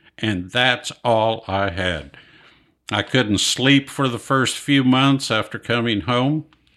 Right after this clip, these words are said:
for the reason that I previously stated." And,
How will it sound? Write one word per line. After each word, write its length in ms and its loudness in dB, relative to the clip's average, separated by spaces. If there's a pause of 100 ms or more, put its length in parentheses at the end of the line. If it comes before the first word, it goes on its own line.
(440)
for 200 -6
the 120 -4
reason 600 -4
that 160 -4
I 140 -4
previously 720 -10
stated." 600 -6 (880)
And, 560 -2